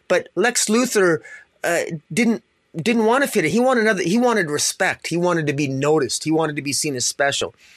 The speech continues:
And of course, he was raised very differently than Clark Kent. He's got a very different re-, kind of relationship with his parents, very problematic. Mark Waid maybe will go into that in the future issues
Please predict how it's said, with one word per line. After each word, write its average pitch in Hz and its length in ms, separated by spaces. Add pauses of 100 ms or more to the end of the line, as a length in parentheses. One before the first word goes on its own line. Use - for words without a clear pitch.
(280)
And 185 100
of 151 80
course, 196 240
he 202 80
was 175 240
raised 160 420
very 135 220
differently 123 400
than 110 160
Clark 120 300
Kent. 135 160
He's 110 120
got 120 140
a 113 60
very 127 240
different 117 340
re-, 117 120
kind 127 200
of 107 80
relationship 123 540
with 110 100
his 170 180
parents, 143 520 (240)
very 143 180
problematic. 131 800
Mark 143 220
Waid 143 260
maybe 147 340
will 139 200
go 131 180
into 151 240
that 135 280
in 127 160
the 117 60
future 139 400
issues 131 460